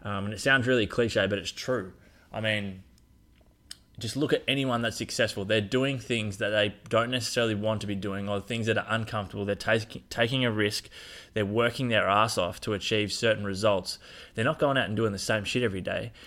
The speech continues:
They may be in the same routine. They may have structure. They may do the same, um, kind of things, but they're pushing the boundaries day in, day out to make sure that they can level up. And if you want to level up in your training,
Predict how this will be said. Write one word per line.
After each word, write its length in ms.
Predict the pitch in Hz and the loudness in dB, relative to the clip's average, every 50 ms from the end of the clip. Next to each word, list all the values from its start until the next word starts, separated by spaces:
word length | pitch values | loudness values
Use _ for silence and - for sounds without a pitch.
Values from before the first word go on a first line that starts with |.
| - - | -14 -6
They 60 | - 113 | -2 2
may 160 | 127 139 147 | 4 4 6
be 100 | 147 143 | 6 4
in 60 | 131 | 2
the 80 | 123 113 | 0 4
same 300 | - 135 123 120 110 110 | 6 6 8 8 6 4
routine. 400 | 107 104 - - 117 113 104 101 | 2 0 0 2 0 2 2 0
They 80 | 98 | 0
may 240 | 101 110 110 117 117 | 2 2 4 4 4
have 240 | 110 117 104 95 - | 4 2 0 2 0
structure. 420 | - - - 117 104 - - 113 | -2 0 2 0 0 0 -2 -2
They 140 | 101 101 101 | -2 -2 -2
may 200 | 107 107 113 113 | 0 0 0 0
do 220 | 104 104 117 113 | 2 2 0 0
the 80 | 104 104 | 0 0
same, 440 | 95 - - 110 107 104 101 101 95 - - - - - - | -2 0 2 2 2 2 0 -4 -6 -10 -16 -20 -20 -14 -6
um, 440 | - 107 101 98 101 98 92 - - - | -2 -2 0 0 0 -2 -4 -8 -10 -12
kind 360 | - - - 120 131 139 135 | -8 -4 0 0 2 2 0
of 100 | 117 95 | -2 -4
things, 300 | - - 156 151 127 107 | -2 -2 0 0 0 -2
but 100 | 104 101 | -2 2
they're 140 | 101 107 101 | 2 2 2
pushing 400 | - - - 143 - - 139 131 | 2 2 2 2 2 2 0 0
the 80 | 117 | 0
boundaries 460 | 101 107 107 107 110 101 101 101 95 92 | 0 2 2 2 2 2 0 -2 0 0
day 260 | 107 104 107 113 117 | 2 2 4 4 2
in, 100 | 110 107 | 2 2
day 240 | 107 101 95 101 104 | 2 4 4 6 6
out 200 | 101 98 - - | 6 4 4 -2
to 80 | - | -4
make 200 | 101 101 98 98 | -2 0 0 0
sure 140 | - - 110 | -2 -2 -2
that 80 | 104 101 | 0 0
they 140 | 104 101 101 | 0 0 0
can 160 | - 107 98 | 0 -2 -2
level 300 | 98 101 104 95 98 101 | 0 0 0 2 0 0
up. 240 | 101 87 - - - - - - - - - - | 0 -2 -4 -8 -14 -20 -20 -20 -20 -20 -10 -4
And 100 | - 110 | -2 -2
if 120 | 107 123 | 2 2
you 100 | 123 131 | 4 4
want 160 | 143 147 131 - | 4 2 0 0
to 60 | 127 | 2
level 320 | 110 117 113 104 95 98 | 4 4 4 4 4 2
up 280 | 104 98 95 - - - - | 2 2 0 -2 -6 -10 -8
in 140 | 113 101 | -6 -6
your 100 | 101 98 | -4 -4
training, 480 | 90 - 110 107 113 117 117 120 135 - | -2 2 4 4 4 4 4 0 -2 -4